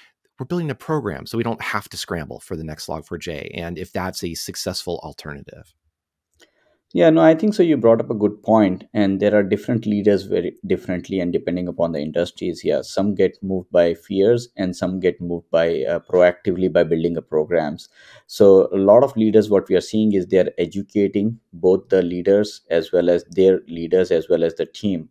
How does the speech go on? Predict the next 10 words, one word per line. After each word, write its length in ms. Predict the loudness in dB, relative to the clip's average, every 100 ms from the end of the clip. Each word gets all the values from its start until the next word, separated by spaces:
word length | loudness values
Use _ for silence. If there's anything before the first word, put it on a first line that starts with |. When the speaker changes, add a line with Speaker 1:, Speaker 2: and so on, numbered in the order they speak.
| _
Speaker 2:
that 160 | -6 -4
there 100 | -4
is 120 | -4
a 60 |
need 300 | -4 -4 -4
for 220 | -4 0 0
a 100 | -2
application 540 | -6 -6 -10 -8 -8 -10
security 420 | -8 -8 -8 -8
program, 520 | -6 -6 -4 -8 -8